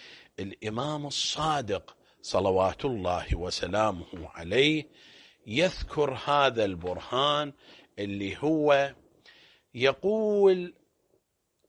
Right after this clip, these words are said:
"أول العبر والأدلة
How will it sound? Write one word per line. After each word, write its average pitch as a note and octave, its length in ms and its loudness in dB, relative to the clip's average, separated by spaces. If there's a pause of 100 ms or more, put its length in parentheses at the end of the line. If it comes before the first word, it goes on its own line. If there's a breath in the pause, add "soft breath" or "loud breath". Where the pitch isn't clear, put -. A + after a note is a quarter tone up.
(220)
"أول C#3+ 840 4 (340)
العبر D3 960 0
والأدلة G#2 1040 -2